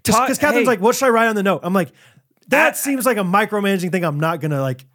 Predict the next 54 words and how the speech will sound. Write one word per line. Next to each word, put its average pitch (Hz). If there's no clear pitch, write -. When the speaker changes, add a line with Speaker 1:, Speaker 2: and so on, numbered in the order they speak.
Speaker 1:
worry 135
about." 113
Speaker 2:
Why 165
don't 226
you 208
ask 185
Chrissy? 110
Speaker 1:
<laughs> -
Yeah. 180
Speaker 2:
Why 180
don't 214
you 190
see 175
what 156
she 131
would 104
say? 92
Speaker 1:
Seriously 233
though, 127
Catherine, 170
I 175
mean, 151
I 160
love 139
you, 123
Kath, 123
but, 175
like, 147
she -
was 170
writing 190
this 175
note 185
and 156
she's 160
like, 160
"Okay, 180
and 165
what's 180
her 190
name 175
be? 127
Like, 156
what's 196
a -
good 190
name 196
for," -
and 196
I'm 185
like, 156
"It 147
doesn't 131
matter." 95